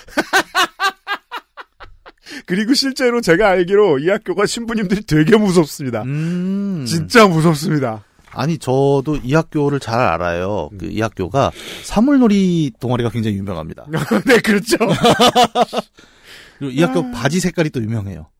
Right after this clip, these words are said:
Speaker 1: 아.
Speaker 2: 그, 이 바지 색깔 때문에 그, 여러 학교들이 버스에 타잖아요.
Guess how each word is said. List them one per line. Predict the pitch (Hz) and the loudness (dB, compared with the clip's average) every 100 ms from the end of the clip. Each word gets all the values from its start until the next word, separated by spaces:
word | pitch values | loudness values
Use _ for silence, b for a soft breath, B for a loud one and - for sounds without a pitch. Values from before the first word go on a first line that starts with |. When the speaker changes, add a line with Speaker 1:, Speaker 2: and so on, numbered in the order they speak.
| _ | _
Speaker 1:
아. | 220 220 220 220 214 208 208 | -4 0 0 0 -4 -6 -8
Speaker 2:
그, | 87 80 - | -6 -6 -4
이 | 113 | -6
바지 | 110 120 | -2 0
색깔 | 135 131 | 2 0
때문에 | 113 110 98 | 0 -2 -2
그, | 92 92 92 - _ - 90 | -2 -2 -4 -10 _ -18 -10
여러 | 101 147 175 | -2 2 2
학교들이 | - 143 123 | 2 0 2
버스에 | 127 160 139 117 | 2 0 0 0
타잖아요. | 127 117 80 180 | 0 0 -2 -6